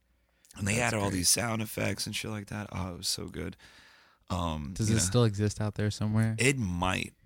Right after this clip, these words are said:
Speaker 1: I, I have to
Speaker 2: Someone's
Speaker 1: hit up
Speaker 2: got
Speaker 1: the
Speaker 2: a
Speaker 1: guy.
Speaker 2: tape.
Speaker 1: The owner turned into a, a, a fucking, um, uh, what's, what, when you drop out of planes, what's that called? Skydiving
Speaker 2: Skydiver
Speaker 1: instructor,
Speaker 2: person.
Speaker 1: instructor.
Speaker 2: Yes.
Speaker 1: Uh, but he, yeah, he was a huge nerd.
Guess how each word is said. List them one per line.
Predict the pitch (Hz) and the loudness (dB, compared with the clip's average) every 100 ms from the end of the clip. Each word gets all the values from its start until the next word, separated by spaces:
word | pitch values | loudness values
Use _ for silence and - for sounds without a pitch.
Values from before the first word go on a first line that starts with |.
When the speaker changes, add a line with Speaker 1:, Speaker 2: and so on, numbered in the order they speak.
| _ | _
Speaker 1:
I, | 85 95 98 - | 4 6 6 6
I | 104 | 4
have | 113 110 | 4 4
to | |
Speaker 2:
Someone's | 110 110 95 | 4 2 2
Speaker 1:
hit | |
up | 80 | 0
Speaker 2:
got | |
Speaker 1:
the | 82 | 0
Speaker 2:
a | |
Speaker 1:
guy. | 92 | 0
Speaker 2:
tape. | - - - - - - | -6 -16 -20 -20 -20 2
Speaker 1:
The | 113 | 4
owner | 117 135 147 98 | 4 4 4 2
turned | 120 110 107 | 2 2 2
into | 104 104 90 | 0 0 -2
a, | 82 62 - | -2 -4 -4
a, | - 62 - - | -4 -4 -6 -8
a | - | -8
fucking, | - 78 76 71 67 | -6 -6 -4 -4 -4
um, | 58 58 52 - - _ _ - - _ _ _ - | -4 -6 -8 -12 -16 _ _ -12 -12 _ _ _ -10
uh, | 98 98 - - - - _ | -8 -8 -10 -16 -20 -20 _
what's, | 107 107 - | -8 -8 -8
what, | 113 110 | -8 -6
when | 110 110 | -4 -2
you | 104 | 0
drop | 101 104 101 | 0 0 0
out | |
of | - | -2
planes, | - 98 92 92 - | -2 0 0 0 -2
what's | 104 - | -4 -4
that | 104 | -6
called? | - - | 0 4
Skydiving | - 104 98 92 92 | 6 6 6 2 0
Speaker 2:
Skydiver | 92 95 92 85 | -2 -2 -2 -4
Speaker 1:
instructor, | 80 95 - 107 - | -2 0 2 2 0
Speaker 2:
person. | - - | -6 -4
Speaker 1:
instructor. | 95 - 110 104 | -4 0 0 2
Speaker 2:
Yes. | - - - - - - _ _ | 0 -4 -12 -14 -20 -20 _ _
Speaker 1:
Uh, | 101 95 90 - - 57 - | -2 -2 -2 -6 -8 -10 -8
but | 98 | -8
he, | 90 101 104 104 98 - | -4 0 2 2 2 0
yeah, | 98 87 | 0 2
he | 90 101 | 2 2
was | 90 | 0
a | |
huge | 87 92 87 87 | -2 -2 -2 -2
nerd. | 82 85 85 | -2 -2 -6